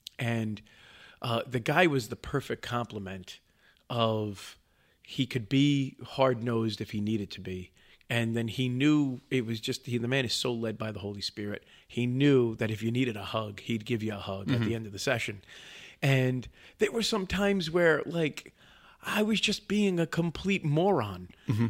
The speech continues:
Speaker 1: And, like, as much as I didn't want to tell myself that I was screwing up and, and wanted to be hard on myself, that's where he would lean into me and go, "You're an idiot.
Speaker 2: Mm-hmm.
Speaker 1: Get your crap together."
Speaker 2: Waking up.
Speaker 1: Yeah.
Speaker 2: Mm-hmm.
Speaker 1: And, like,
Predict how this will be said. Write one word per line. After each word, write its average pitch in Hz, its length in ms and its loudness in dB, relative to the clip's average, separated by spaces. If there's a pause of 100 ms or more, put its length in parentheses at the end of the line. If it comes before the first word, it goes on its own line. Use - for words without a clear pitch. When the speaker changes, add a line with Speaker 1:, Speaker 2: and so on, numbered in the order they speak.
(100)
Speaker 1:
And, 185 240 8
like, 175 380 2 (400)
as 160 240 4
much 180 220 2
as 202 120 4
I 180 120 6
didn't 180 180 4
want 160 120 -2
to 120 40 -4
tell 151 240 2
myself 160 500 2
that 143 120 4
I 143 60 8
was 143 140 2
screwing 143 380 0
up 165 260 0 (300)
and, 143 120 6
and 135 200 2
wanted 143 160 4
to 127 60 -4
be 131 120 0
hard 135 240 6
on 131 60 2
myself, 135 560 0 (500)
that's 190 240 0
where 196 120 2
he 170 160 2
would 151 160 2
lean 160 240 2
into 170 240 0
me 120 120 2
and 123 140 -2
go, 127 260 -2 (1120)
"You're 175 200 2
an 196 60 4
idiot. 135 360 2 (160)
Speaker 2:
Mm-hmm. 139 260 4 (460)
Speaker 1:
Get 180 160 0
your 175 80 4
crap 170 260 0
together." 151 520 2
Speaker 2:
Waking 120 380 6
up. - 260 2 (180)
Speaker 1:
Yeah. 233 300 10 (240)
Speaker 2:
Mm-hmm. 131 200 4 (140)
Speaker 1:
And, 202 160 8
like, 214 240 2